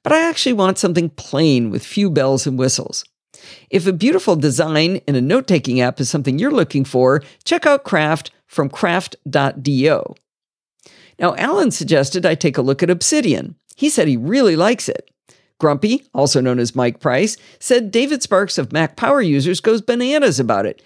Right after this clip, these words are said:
and that Federico Rif-, uh, Viticci is a fan of it as well. David is a dear friend and a brilliant technology guy, so that sounded like a good recommendation. Sometimes he goes a bit overboard on the nerdiness of his integrations, but,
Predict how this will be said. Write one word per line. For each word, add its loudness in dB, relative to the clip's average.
and 2
that -2
Federico 2
Rif-, -2
uh, 2
Viticci 0
is 0
a 0
fan -2
of -2
it 2
as 0
well. -2
David 2
is 0
a 4
dear 2
friend 0
and 2
a -4
brilliant 0
technology 0
guy, 0
so -4
that 0
sounded 2
like 2
a -2
good 2
recommendation. 0
Sometimes 0
he -4
goes 2
a 2
bit 0
overboard 4
on 2
the 2
nerdiness 0
of 0
his 0
integrations, 2
but, 0